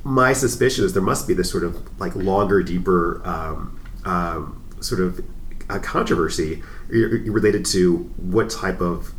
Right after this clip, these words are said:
stagings and staging practices will be, uh, embraced, you know, you know, for the long term. So that's my suspicion.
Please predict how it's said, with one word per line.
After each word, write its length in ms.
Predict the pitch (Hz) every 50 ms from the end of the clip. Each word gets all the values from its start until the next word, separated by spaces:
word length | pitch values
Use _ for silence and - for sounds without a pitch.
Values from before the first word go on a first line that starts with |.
| -
stagings 720 | - - - 98 92 92 87 90 85 85 82 80 78 -
and 120 | - - -
staging 240 | - 90 87 90 87
practices 440 | - 85 85 85 - - 82 78 -
will 120 | 90 87
be, 360 | 78 82 82 80 78 76 73 - - - - - - - - - - - - - - -
uh, 120 | - - - - -
embraced, 640 | - 101 90 92 92 87 85 85 - - - - -
you 40 | 90
know, 180 | 80 73 71 - - - -
you 80 | - 90
know, 60 | 85
for 80 | - -
the 80 | -
long 280 | 73 - - - 80 -
term. 260 | - 76 - - - -
So 140 | - - 101
that's 200 | 101 120 123 -
my 60 | 87 87
suspicion. 580 | - - - - - 76 73 - 78 76 73